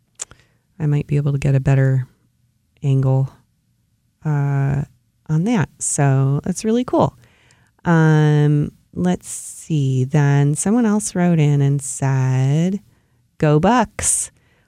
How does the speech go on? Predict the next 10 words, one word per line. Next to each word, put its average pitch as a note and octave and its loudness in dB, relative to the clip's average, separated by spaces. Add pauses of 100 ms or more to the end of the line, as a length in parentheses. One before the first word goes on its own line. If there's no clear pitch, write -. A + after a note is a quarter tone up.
(140)
Our D#3+ 4
son-in-law D#3 2
is D3 -2
from C#3+ 0
Painesville, E3 0
Ohio. C3 2
He C3+ -2
lives C#3 -2
there C#3 2
now, D3 2